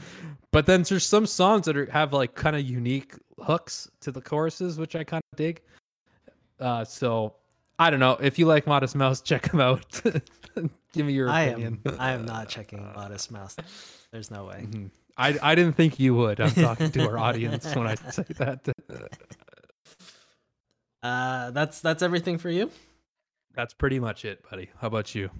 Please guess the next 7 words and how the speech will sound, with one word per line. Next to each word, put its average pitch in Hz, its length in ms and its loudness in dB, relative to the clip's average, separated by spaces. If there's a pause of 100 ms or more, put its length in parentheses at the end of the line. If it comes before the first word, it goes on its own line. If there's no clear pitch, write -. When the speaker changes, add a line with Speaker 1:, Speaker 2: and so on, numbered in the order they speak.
(240)
Speaker 2:
Um, 160 540 4
so 170 160 2
nothing 233 600 2
really 143 360 0
that 127 340 -2
notable. 123 480 -4
However, 123 800 -2